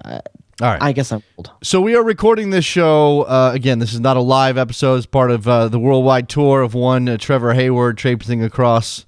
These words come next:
Speaker 2: the, uh, the United States of America. Currently, I believe, still in California. I, he's been in California for, like, six years at this point. It seems
Speaker 1: I
Speaker 2: very,
Speaker 1: just wish
Speaker 2: very
Speaker 1: he cared. I, I wish he cared about the show.
Speaker 2: It's like he's doing
Speaker 1: I
Speaker 2: it
Speaker 1: wish he cared about the show.
Speaker 2: It's like he's doing a stint in San Quentin, and we just don't know about it, Jared.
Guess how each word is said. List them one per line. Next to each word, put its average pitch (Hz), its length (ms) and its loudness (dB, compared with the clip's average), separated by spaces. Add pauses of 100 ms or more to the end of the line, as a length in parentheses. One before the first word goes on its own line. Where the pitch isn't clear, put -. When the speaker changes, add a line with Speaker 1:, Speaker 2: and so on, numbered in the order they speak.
(580)
Speaker 2:
the, 127 280 0
uh, 120 160 2
the 123 100 -4
United 131 320 0
States 131 240 -4
of 117 80 -4
America. 123 400 0
Currently, 123 480 -2
I 113 40 0
believe, 143 260 0
still 254 240 0
in 139 80 -6
California. 95 800 -4
I, 185 200 0
he's 214 220 -2
been 254 160 -2
in 226 60 -4
California 170 480 0
for, 131 100 -6
like, 123 180 0
six - 360 -6
years 95 320 -4
at 76 40 -14
this 87 120 -12
point. 127 180 -6
It - 40 -14
seems 165 300 0
Speaker 1:
I 120 40 -4
Speaker 2:
very, 135 160 0
Speaker 1:
just 123 120 -2
wish 107 120 -2
Speaker 2:
very 92 80 -4
Speaker 1:
he 135 80 -6
cared. 139 380 -2
I, 226 80 0 (120)
I 196 60 2
wish 185 260 0
he 156 60 -4
cared 120 240 -2
about 101 180 -6
the - 80 -12
show. - 260 -10
Speaker 2:
It's 151 140 -2
like 226 120 -2
he's 180 120 -2
doing 190 200 0
Speaker 1:
I - 20 -2
Speaker 2:
it - 20 0
Speaker 1:
wish 226 160 -6
he 185 60 -12
cared 127 240 -2
about 107 180 -4
the 110 80 -10
show. - 160 -12
Speaker 2:
It's 151 160 0
like 202 140 0
he's 196 120 -2
doing 165 220 0
a 131 60 0
stint - 260 -4
in 120 60 -4
San 110 260 -2
Quentin, 95 300 -4
and 95 100 -4
we 113 80 0
just 110 140 -4
don't 98 160 0
know 92 180 0
about 76 260 -6
it, 78 80 -10
Jared. 76 380 -8